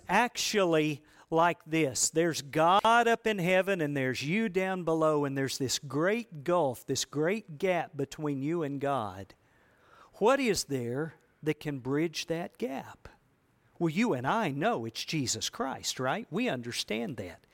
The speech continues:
You know what they taught people it was? They taught people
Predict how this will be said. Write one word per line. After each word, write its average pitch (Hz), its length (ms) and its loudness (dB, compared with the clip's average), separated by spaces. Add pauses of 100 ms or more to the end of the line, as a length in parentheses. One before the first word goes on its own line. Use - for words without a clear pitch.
(360)
You 175 80 0
know 208 80 2
what 165 160 0
they 180 140 2
taught 208 320 0
people 220 320 -2
it 214 80 -6
was? 269 500 0 (800)
They 226 160 2
taught 170 400 0
people 180 500 -2